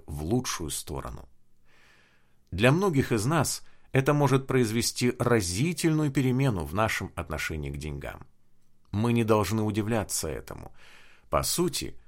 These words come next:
апостол Павел, о котором я упоминал ранее, говорит, что отчасти наше следование за Иисусом —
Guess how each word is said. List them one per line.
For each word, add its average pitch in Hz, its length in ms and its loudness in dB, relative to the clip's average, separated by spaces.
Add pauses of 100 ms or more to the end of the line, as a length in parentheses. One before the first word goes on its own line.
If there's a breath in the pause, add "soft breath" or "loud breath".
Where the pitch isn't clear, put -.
(140)
апостол 82 500 2
Павел, 95 640 0
о - 140 -12
котором 87 320 -4
я 80 120 2
упоминал 82 480 -2
ранее, 85 520 -2 (260 loud breath)
говорит, 127 380 4
что - 280 0
отчасти - 800 -2
наше 113 380 0
следование 78 680 -2
за 85 140 -4
Иисусом — 120 760 -2